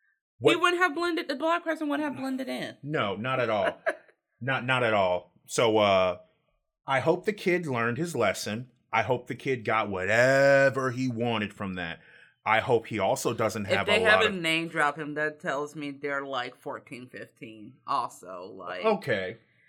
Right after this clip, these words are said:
Speaker 1: Hopefully
Speaker 2: because
Speaker 1: you'll learn
Speaker 2: you
Speaker 1: not to do this again.
Speaker 2: Yeah, because legally speaking, since this,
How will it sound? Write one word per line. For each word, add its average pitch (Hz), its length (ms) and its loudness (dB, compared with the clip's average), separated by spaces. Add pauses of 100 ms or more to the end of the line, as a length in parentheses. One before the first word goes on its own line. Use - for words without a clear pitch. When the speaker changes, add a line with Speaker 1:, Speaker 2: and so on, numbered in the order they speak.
(240)
Speaker 1:
Hopefully 214 320 4
Speaker 2:
because 196 160 6
Speaker 1:
you'll 170 140 2
learn 139 220 2
Speaker 2:
you 139 40 -2
Speaker 1:
not 127 220 4
to 113 80 -6
do 107 160 -2
this 95 240 -6
again. 76 420 -16
Speaker 2:
Yeah, 165 160 0
because 160 320 -4
legally 160 360 -6
speaking, 143 580 -10
since 151 260 -10
this, 147 160 -10